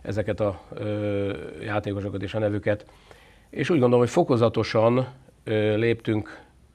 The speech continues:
előrébb játékban. Második félidőben sokkal bátrabban futballoztunk, és, ö,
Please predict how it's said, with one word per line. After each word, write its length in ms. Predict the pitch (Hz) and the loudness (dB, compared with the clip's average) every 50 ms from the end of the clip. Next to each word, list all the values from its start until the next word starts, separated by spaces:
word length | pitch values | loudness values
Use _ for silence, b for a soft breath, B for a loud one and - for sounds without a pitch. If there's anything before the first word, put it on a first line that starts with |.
| _ _ _ _ _ | _ _ _ _ _
előrébb 480 | - 113 113 110 110 110 104 107 104 98 | 0 2 2 4 4 4 4 2 2 4
játékban. 800 | 110 107 104 104 - - 110 110 104 104 107 117 123 135 127 127 B B B B B B B | 4 4 4 4 4 2 0 0 0 0 0 2 2 2 0 -4 B B B B B B B
Második 420 | - 113 120 123 - 120 110 110 98 | -2 0 0 0 2 0 -2 -2 -2
félidőben 760 | - - 113 107 110 104 101 110 107 104 98 107 104 104 104 | 0 0 2 2 2 2 2 2 2 2 2 2 2 2 0
sokkal 360 | - - 131 120 - - 113 | -2 -4 -4 -4 0 0 2
bátrabban 480 | 110 120 110 107 101 113 107 101 110 107 | 2 4 2 2 0 -2 -2 0 -2 -2
futballoztunk, 800 | - - 113 101 104 113 110 107 104 - - 113 107 110 104 - | -2 -4 -4 -2 0 0 0 0 -2 -4 -4 -4 -2 -2 -2 0
és, 420 | 110 104 104 104 95 - - - | 0 2 2 2 0 -2 -4 -2
ö, 140 | 123 117 117 | -2 0 0